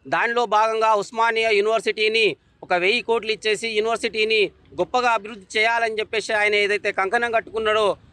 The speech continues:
దానిని యూనివర్సిటీలో ఉన్నటువంటి ఉద్యోగస్తులు ప్రతి ఒక్కరము ఆయనకు స్వాగతాన్ని పలుకుతూ ఇవాళ భారీ ఎత్తున ర్యాలీ నిర్వహించడం జరిగింది. దీనిలో భాగంగా యూనివర్సిటీలో పనిచేస్తున్నటువంటి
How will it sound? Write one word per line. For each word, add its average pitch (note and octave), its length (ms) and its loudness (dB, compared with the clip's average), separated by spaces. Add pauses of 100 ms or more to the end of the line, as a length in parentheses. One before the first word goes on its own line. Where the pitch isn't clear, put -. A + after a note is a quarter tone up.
(160)
దానిని A#3+ 420 -2
యూనివర్సిటీలో A3+ 720 -4
ఉన్నటువంటి A3 500 -2
ఉద్యోగస్తులు A3 640 -4
ప్రతి G3+ 260 -4
ఒక్కరము A3+ 440 -2
ఆయనకు G3+ 360 0
స్వాగతాన్ని G#3 920 -2 (360)
పలుకుతూ A3+ 380 -4
ఇవాళ G#3+ 320 2
భారీ G3 280 0
ఎత్తున A3 380 0
ర్యాలీ G#3 460 0 (200)
నిర్వహించడం A3+ 600 0
జరిగింది. A3+ 600 -2 (320)
దీనిలో B3+ 360 0
భాగంగా A#3 680 0 (240)
యూనివర్సిటీలో A#3+ 580 -2
పనిచేస్తున్నటువంటి A3+ 1300 -2